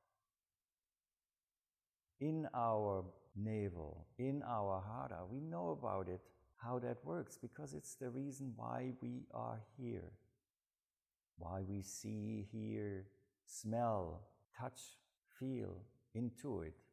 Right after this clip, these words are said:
for that very reason. And in culture, we find it in various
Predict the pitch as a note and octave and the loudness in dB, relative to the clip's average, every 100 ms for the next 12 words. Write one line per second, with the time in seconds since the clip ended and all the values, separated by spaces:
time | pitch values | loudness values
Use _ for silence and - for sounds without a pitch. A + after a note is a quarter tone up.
0 | _ _ _ _ _ _ _ _ _ _ | _ _ _ _ _ _ _ _ _ _
1 | _ - G#2 A2 F#2+ A2+ C#3 C#3+ C#3 D#3+ | _ -6 0 0 0 0 0 -2 -2 -4
2 | D3+ A#2 - - _ _ _ _ _ _ | -6 -8 -10 -14 _ _ _ _ _ _
3 | - G#2+ A2+ A#2+ C3 C3 - C3 B2 - | -6 0 2 2 0 -2 -2 0 0 -4
4 | G3+ F3+ - F2+ F#2 G2 - G#2 G#2+ A2 | -8 -6 -4 -4 -2 -4 -2 0 2 0
5 | A#2 B2+ A2+ F#2 F#2 G2 G#2+ A2 A2 | -2 -2 0 0 0 2 0 -2 -4